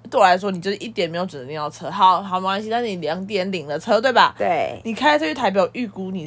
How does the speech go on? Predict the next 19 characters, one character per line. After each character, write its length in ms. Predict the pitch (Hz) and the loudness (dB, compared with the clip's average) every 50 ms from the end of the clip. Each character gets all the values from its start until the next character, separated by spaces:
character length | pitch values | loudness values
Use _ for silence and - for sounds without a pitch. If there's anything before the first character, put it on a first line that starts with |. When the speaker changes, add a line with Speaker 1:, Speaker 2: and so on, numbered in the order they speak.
| 151 - | -6 -4
Speaker 1:
到 160 | - 185 175 | -2 -2 -2
那 80 | 170 | -2
边 120 | 170 165 175 | -4 -8 -8
三 280 | 175 - 156 143 135 131 185 | -6 -6 -6 -6 -6 -8 -12
点。 160 | - - - - - - | -18 -18 -18 -18 -14 -12
Speaker 2:
嗯。 260 | 220 214 202 190 165 - - | -10 -8 -8 -8 -8 -8 -8
Speaker 1:
你 80 | 220 | -4
看 160 | 220 294 359 339 | -2 0 0 0
个 100 | 262 247 | 0 0
电 160 | 285 294 247 | 2 2 2
脑 160 | 220 180 170 | 4 2 2
可 140 | 170 - 214 | 0 -2 -4
以 120 | 208 202 | -4 -2
在 180 | 185 208 220 214 | 0 2 2 2
一 80 | 190 | 2
个 100 | - 185 | 0 -4
小 200 | 196 - 214 127 | -4 -4 -4 -4
时， 200 | 170 180 - 180 | -6 -6 -10 -14
四 440 | 180 - - - - 302 277 247 202 | -14 -12 -12 -10 -6 -6 -4 -4 -6